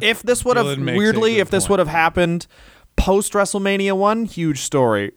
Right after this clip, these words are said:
Speaker 1: Before it, when it's just like res-, wrestling is still just like that weird territory stuff where guys pretend to play fight, and if you ask them if it's fake, they get really mad.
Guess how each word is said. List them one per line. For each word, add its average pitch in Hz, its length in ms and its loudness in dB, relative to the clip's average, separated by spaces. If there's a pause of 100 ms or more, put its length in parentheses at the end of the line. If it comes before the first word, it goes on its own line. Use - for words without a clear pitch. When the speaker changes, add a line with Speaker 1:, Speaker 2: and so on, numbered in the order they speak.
Speaker 1:
Before 160 400 0
it, 214 160 -2
when 135 140 -4
it's 127 160 -4
just 131 260 -2
like 120 220 2 (220)
res-, 131 200 -4 (460)
wrestling 143 340 4
is 131 160 -2
still 131 320 2
just 127 200 -2
like 123 180 -2
that 120 200 2
weird 123 460 -2
territory 135 580 0
stuff 156 400 2
where 113 120 0
guys 110 400 2 (120)
pretend 120 360 -2
to 120 40 -4
play 120 280 -2
fight, 151 360 2
and 113 180 -2
if 104 160 -4
you 113 260 -2 (100)
ask 117 260 0
them 120 120 -4
if 113 140 -4
it's - 140 -6
fake, 131 280 -2
they 127 100 -4
get 110 180 -2
really 110 320 -2
mad. 117 400 -4